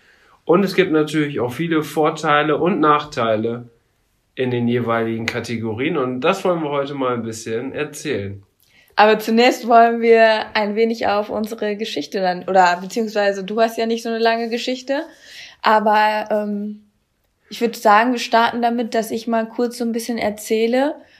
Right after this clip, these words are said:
Speaker 2: was für Reitbeteiligung ich denn gehabt hab. Das waren einige.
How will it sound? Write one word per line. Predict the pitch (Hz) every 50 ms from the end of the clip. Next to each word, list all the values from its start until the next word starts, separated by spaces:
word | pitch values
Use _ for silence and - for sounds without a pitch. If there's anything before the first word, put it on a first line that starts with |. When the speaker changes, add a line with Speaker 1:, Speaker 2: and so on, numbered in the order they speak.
| _ _ _ _ _ _ _ -
Speaker 2:
was | 208 208 233 220 220 - -
für | - 247 -
Reitbeteiligung | 240 247 294 285 277 226 - 196 185 180 175 175 180 180 175 -
ich | 175 - -
denn | - 180 180
gehabt | - - - 156 - - -
hab. | - 165 165 - - - -
Das | 196 202 202 -
waren | 226 226 233 240 233 247 247 - - - -
einige. | - 208 269 311 294 240 202 185 185 208 240 339 - -